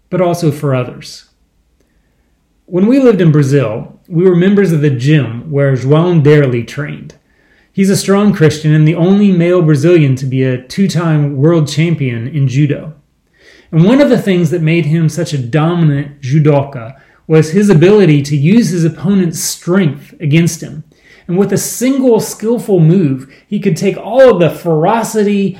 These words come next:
and momentum and weight of an attack and use it to flip his opponent on his back and completely immobilize him in an instant. And that is what God wants to do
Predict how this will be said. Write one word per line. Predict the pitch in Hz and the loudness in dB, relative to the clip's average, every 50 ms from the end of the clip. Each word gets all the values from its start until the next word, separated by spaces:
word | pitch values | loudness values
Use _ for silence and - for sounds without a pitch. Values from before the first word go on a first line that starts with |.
| - - | -8 -4
and | 160 156 | -2 0
momentum | 147 135 139 143 165 208 233 226 - 226 214 202 196 190 185 | 0 2 2 2 4 4 2 0 -2 -2 -2 -2 -2 -2 -2
and | 175 156 147 135 120 123 | -4 -6 -6 -6 -6 -2
weight | 131 156 196 233 247 220 - - | 0 2 2 2 2 -2 -4 -4
of | 190 160 180 | -2 0 0
an | 165 | 0
attack | 151 147 151 - - 196 190 147 117 - - - - _ _ - - _ - | 0 -2 -4 -8 -10 -10 -8 -8 -8 -10 -12 -16 -20 _ _ -20 -20 _ -4
and | 170 160 160 160 165 | 0 2 4 4 4
use | 190 226 202 | 2 2 0
it | 214 196 - | -2 -2 -2
to | - 156 | -6 -10
flip | - - _ _ _ _ 226 262 285 285 285 - | -12 -16 _ _ _ _ -2 0 2 0 0 -2
his | - 226 208 190 | -4 -4 -2 -2
opponent | 196 - - 151 220 233 214 165 135 - - - - | -4 -4 -4 -2 -2 0 0 -2 -2 -6 -12 -18 -10
on | - 156 156 | -4 -2 -2
his | 170 147 | -2 -2
back | 135 127 170 165 131 117 - - _ _ _ _ _ _ - | -4 -4 -6 -6 -6 -8 -12 -16 _ _ _ _ _ _ -4
and | 175 160 160 | -2 -2 -2
completely | 190 170 - - - 214 233 247 202 - 185 160 147 151 151 - - | -2 -6 -6 -6 -6 -4 -4 -4 -2 -4 -4 -4 -4 -4 -8 -8 -2
immobilize | 170 151 156 170 185 196 185 170 147 131 120 120 123 117 - 131 | 2 2 4 4 4 4 2 2 0 0 -2 -4 -8 -8 -8 -10
him | 123 113 110 113 107 - _ _ _ _ _ _ _ _ _ | -10 -10 -10 -12 -14 -18 _ _ _ _ _ _ _ _ _
in | 202 170 160 | 0 0 2
an | 147 143 | 2 2
instant. | 135 139 139 135 - - - - - - - _ _ _ _ _ _ _ _ _ _ _ _ _ _ _ | 2 0 0 -2 -4 -10 -16 -18 -20 -20 -20 _ _ _ _ _ _ _ _ _ _ _ _ _ _ _
And | - 170 156 139 135 | -4 -2 -2 -2 -2
that | 208 220 240 254 262 | -4 -4 -4 -4 -4
is | 262 220 196 | -4 -4 -2
what | 190 185 185 170 147 | -4 -4 -4 -6 -6
God | 165 160 151 165 160 143 143 | -6 -4 -2 -2 -2 -2 -4
wants | 139 139 139 135 139 | -4 -4 -4 -6 -6
to | - 156 | -8 -8
do | 135 117 117 117 117 113 117 156 | -8 -6 -6 -8 -8 -10 -10 -14